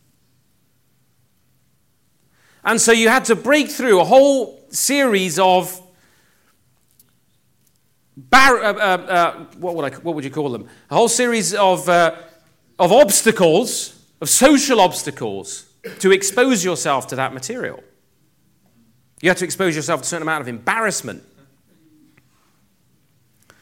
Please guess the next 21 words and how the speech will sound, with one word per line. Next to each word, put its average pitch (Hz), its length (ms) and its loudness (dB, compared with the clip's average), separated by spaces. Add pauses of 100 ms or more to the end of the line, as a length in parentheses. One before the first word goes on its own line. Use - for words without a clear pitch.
(1500)
Although 220 300 4
the 208 80 2
Longford 233 440 0
Report, 175 380 2
as 151 120 0
far 208 180 0
back 185 200 0
as 147 100 -6
nineteen 175 380 -2
seventy-two 156 720 -2
in 151 100 0
the 147 80 -2
U 175 220 0
S - 380 0
revealed 160 560 -2
the 147 80 -2
effects 156 440 -2
of 127 240 -8
pornography 156 500 -4
as 127 120 -4
harmful, 214 720 -2